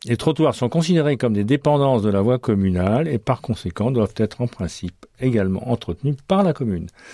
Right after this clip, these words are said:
Cette obligation d'entretien vaut pour les feuilles tombées à l'automne, les mauvaises herbes, la neige,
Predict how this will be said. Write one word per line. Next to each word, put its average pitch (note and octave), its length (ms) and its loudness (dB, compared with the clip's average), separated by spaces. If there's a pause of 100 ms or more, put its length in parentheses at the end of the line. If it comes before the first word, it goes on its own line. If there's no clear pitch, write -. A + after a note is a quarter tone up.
(240)
Cette D3+ 220 0
obligation D#3 500 2
d'entretien A#2+ 540 0
vaut C3+ 180 2
pour A#2+ 200 -2
les F#2+ 80 0
feuilles A#2+ 320 -2
tombées A2+ 420 0
à F#2 140 -4
l'automne, B2+ 480 0
les B2+ 100 2
mauvaises G#2+ 420 2
herbes, C#3+ 220 2
la G2+ 120 2
neige, B2 420 0